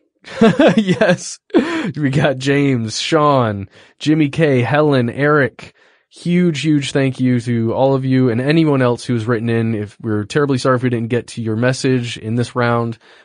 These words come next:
but we will get there as soon as possible. Uh, thank you so much. Now, if any of you out there listening want to add your,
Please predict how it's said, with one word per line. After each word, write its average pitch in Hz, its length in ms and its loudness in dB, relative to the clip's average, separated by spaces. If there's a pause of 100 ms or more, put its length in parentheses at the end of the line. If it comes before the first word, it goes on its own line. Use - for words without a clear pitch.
but 104 180 -2
we 113 160 -2
will 110 100 -2
get 110 180 -4
there 107 140 -2
as 104 100 -6
soon 131 220 0
as 120 80 -2
possible. 98 640 -4 (420)
Uh, 85 200 -8
thank 127 360 -2
you 113 200 -2
so 131 220 -2
much. - 360 -10 (400)
Now, 127 240 0 (640)
if 127 340 -4
any 185 240 -2
of 165 80 0
you 160 180 2
out 147 200 0
there 147 240 2
listening 147 460 0
want 135 340 -2
to 113 640 0
add 127 300 0
your, 113 500 0